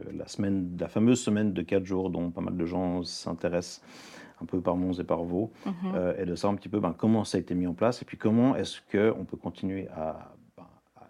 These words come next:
Speaker 1: enfin, comment est-ce que l'entreprise peut générer, euh, des gains et comment est-ce que ça peut convenir à tout le monde le fait de travailler un jour de moins, en fait.
Speaker 2: D'accord. Alors, évidemment, en t'entendant, tout de suite, euh, parce que
Speaker 1: Oui.
Speaker 2: travailler un jour de moins,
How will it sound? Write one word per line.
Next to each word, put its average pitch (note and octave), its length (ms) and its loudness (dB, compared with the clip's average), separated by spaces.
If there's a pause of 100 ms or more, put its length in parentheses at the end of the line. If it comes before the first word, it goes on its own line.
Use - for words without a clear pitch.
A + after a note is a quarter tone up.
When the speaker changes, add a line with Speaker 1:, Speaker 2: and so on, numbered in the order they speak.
Speaker 1:
enfin, F2 180 -6
comment B2+ 140 6
est-ce - 80 0
que A#2 40 6
l'entreprise A#2 680 6
peut A#2 300 6
générer, G#2 600 6
euh, F2 340 2
des F2 220 -2
gains D#3 280 6 (360)
et F2+ 100 2
comment B2 240 6
est-ce C3 80 -2
que A2 80 2
ça - 120 0
peut - 140 -2
convenir A#2 580 6
à G2+ 120 -2
tout - 140 -2
le G2+ 40 4
monde B2+ 160 4
le G#2 80 0
fait A2 240 2
de F2 120 -2
travailler F2+ 580 -2
un E2+ 80 -6
jour F#2 200 -6
de E2+ 80 -6
moins, E2 280 -4
en - 80 -20
fait. - 260 -20 (160)
Speaker 2:
D'accord. F3+ 320 -12
Alors, - 200 -4 (720)
évidemment, F#3 540 4
en F#3+ 80 2
t'entendant, E3+ 640 0 (100)
tout G3+ 100 0
de F3+ 60 -4
suite, - 300 2
euh, - 60 6 (960)
parce - 100 -12
que G#2 80 -2
Speaker 1:
Oui. F#2+ 120 -2
Speaker 2:
travailler C4+ 540 4 (160)
un D#4 140 8
jour C#4+ 160 4
de A3+ 80 -2
moins, F3 220 -6